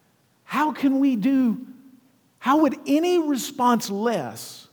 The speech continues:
than go and do likewise make sense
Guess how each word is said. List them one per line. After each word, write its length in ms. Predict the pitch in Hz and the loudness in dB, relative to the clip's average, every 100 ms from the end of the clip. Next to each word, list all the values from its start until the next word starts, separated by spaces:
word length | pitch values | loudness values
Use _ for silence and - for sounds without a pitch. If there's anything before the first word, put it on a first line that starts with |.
| _ _ _ _ - | _ _ _ _ -4
than 320 | 165 202 180 | 4 4 6
go 280 | 156 214 220 | 6 6 8
and 180 | 208 180 | 6 4
do 220 | 202 175 | 2 0
likewise 1000 | 170 175 196 139 110 95 123 - - - _ - | 0 -2 -4 -8 -12 -12 -16 -20 -20 -20 _ -10
make 320 | 147 147 143 | -8 -6 -8
sense 680 | - 170 127 - - - | -8 -8 -8 -10 -10 -10